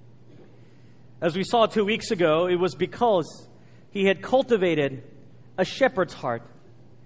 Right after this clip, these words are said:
a heart ready to serve God, a heart for God.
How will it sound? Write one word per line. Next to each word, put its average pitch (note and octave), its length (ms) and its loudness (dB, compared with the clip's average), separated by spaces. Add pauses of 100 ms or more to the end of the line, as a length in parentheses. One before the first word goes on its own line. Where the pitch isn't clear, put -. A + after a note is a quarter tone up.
(680)
a C#3 60 -8
heart G3 320 2
ready G#3 320 4
to F3+ 120 -4
serve F#3 300 -2
God, D#3+ 400 2 (800)
a - 20 -4
heart E3+ 460 0
for F#3+ 260 -6
God. B2 240 -6